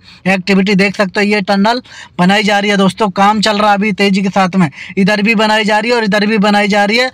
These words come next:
और four lane highway निकाला जा रहा है ताकि आम public को दिक्कत ना हो। और रो-, दोस्तों रास्ते भी तो आपको क्या ही बताएं, देख सकते हो टनल बनाने का काम चल रहा है,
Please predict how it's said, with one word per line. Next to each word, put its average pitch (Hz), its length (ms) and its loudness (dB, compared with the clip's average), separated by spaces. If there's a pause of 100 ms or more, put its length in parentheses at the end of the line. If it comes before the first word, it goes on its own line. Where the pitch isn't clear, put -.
(280)
और 208 140 0
four 202 300 0
lane 214 200 0
highway 196 340 2
निकाला 190 420 0
जा 208 160 2
रहा 214 120 2
है 202 180 0
ताकि 208 520 -2 (300)
आम 220 220 2
public 196 380 2
को 226 140 0
दिक्कत 190 380 -2
ना 202 120 2
हो। 202 120 2
और 202 140 0
रो-, 185 220 0
दोस्तों 196 480 -2
रास्ते 190 380 -2
भी 196 120 0
तो 208 160 -2
आपको 190 360 -2
क्या 185 180 0
ही 185 120 2
बताएं, 151 300 -4 (600)
देख 190 180 -2
सकते 208 260 -4
हो 240 80 0
टनल 214 380 -2
बनाने 208 360 2
का 226 140 -2
काम 196 280 -2
चल 202 160 -2
रहा 208 200 2
है, 247 120 -2